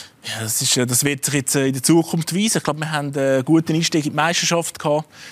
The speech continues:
Äh, im September sind wir sicher nicht, äh, ideal unterwegs gewesen. Also wir, wir sind ein bisschen in einer Bässe im Moment. Das ist vielleicht ein Resultat auch aus den letzten Wochen raus. Ähm, äh,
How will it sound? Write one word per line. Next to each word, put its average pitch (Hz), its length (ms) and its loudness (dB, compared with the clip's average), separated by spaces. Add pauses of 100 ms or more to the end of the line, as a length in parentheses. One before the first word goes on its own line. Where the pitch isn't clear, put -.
(160)
Äh, 127 140 -4
im 123 80 -2
September 143 460 0
sind 139 180 -2
wir 135 60 -2
sicher 147 320 0
nicht, 147 180 0
äh, 143 160 2
ideal 139 400 2
unterwegs 139 560 0
gewesen. 139 220 0
Also 123 160 -2
wir, 123 340 -2
wir 120 380 -2
sind 151 180 2
ein 185 60 2
bisschen 180 180 0
in 170 120 0
einer 170 100 2
Bässe 165 320 -2
im 170 60 0
Moment. 165 400 -2
Das 131 140 -4
ist 123 140 -6
vielleicht 131 320 -6
ein 139 60 -2
Resultat 135 640 -2
auch 135 240 0 (440)
aus 147 160 -2
den 135 120 2
letzten 135 320 0
Wochen 151 360 0
raus. 139 200 0 (500)
Ähm, 120 460 2
äh, 131 220 -6